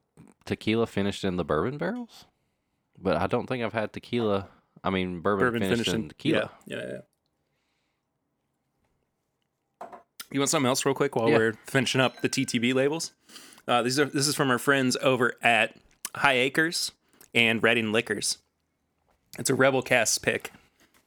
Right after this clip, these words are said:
Speaker 1: Oh, it's got Rogue One on it.
Speaker 2: It's got Rogue One on the back. I figured it was appropriate for Star Wars Day.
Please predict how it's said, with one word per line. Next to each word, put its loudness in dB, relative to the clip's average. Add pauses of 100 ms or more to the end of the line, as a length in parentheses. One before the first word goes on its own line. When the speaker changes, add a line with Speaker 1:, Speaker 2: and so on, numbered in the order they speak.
(360)
Speaker 1:
Oh, -2
it's -4
got 2
Rogue 2
One 0
on -6
it. -10
Speaker 2:
It's -12
got -2
Rogue -4
One -8 (400)
on -6
the -6
back. -14 (840)
I -4
figured 0
it 2
was 0
appropriate 2
for -2
Star 0
Wars -2
Day. -2